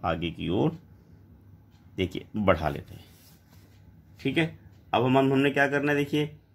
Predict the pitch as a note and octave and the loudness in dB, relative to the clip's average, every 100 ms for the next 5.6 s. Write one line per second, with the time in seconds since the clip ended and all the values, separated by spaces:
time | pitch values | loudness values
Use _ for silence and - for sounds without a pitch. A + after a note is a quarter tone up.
0 | _ - - - F2+ A#2 C#3 D3+ - C#3 | _ -20 -20 -12 -2 4 4 4 2 0
1 | D#3 F#3+ - - - C3+ C#3 B2+ B2+ A2 | 0 -2 -8 -18 -4 0 0 2 0 2
2 | G#2 G2+ G#2+ A2 G2+ A2 C#3+ G3 G3 - | 0 0 -2 -2 -2 2 4 2 0 -18
3 | - - - - F#2 A2+ B2+ B2+ B2+ D3 | -20 -20 -20 -16 -6 -2 -2 -2 2 4
4 | G3 - - - - - - C#3 B2 F2+ | 2 -4 -20 -20 -16 -10 -2 0 2 0
5 | E2+ - B1+ - - | -2 -6 -12 -12 -20